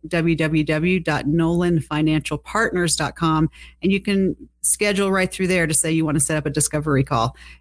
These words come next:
And like you said, Tony, that first discovery call is complimentary because step one of building trust is kinda sitting down and seeing if you're gonna be a good fit,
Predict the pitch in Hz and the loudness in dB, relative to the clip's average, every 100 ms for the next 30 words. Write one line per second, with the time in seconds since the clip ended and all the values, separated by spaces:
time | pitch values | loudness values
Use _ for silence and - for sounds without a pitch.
0 | - 196 208 202 202 202 196 190 185 151 | -4 0 0 0 0 0 -2 0 0 0
1 | - 208 208 190 - 208 202 190 185 185 | 0 0 0 -2 0 0 0 0 0 2
2 | 175 190 185 185 185 190 190 190 190 - | 0 0 -2 0 2 2 2 0 -2 -12
3 | - - 214 214 - - 220 214 214 214 | -14 -6 -2 0 0 0 -4 -2 0 2
4 | 214 214 185 160 196 196 190 - 175 185 | 2 0 -2 -2 0 2 0 0 0 0
5 | 196 - 180 175 - - 185 180 - 180 | 0 -2 -2 0 0 -2 -2 0 0 0
6 | 190 165 156 175 180 170 165 170 165 170 | 0 2 0 0 0 0 2 0 0 0
7 | 160 160 156 160 156 156 - 214 - | 0 0 2 0 0 -4 -2 -2 -2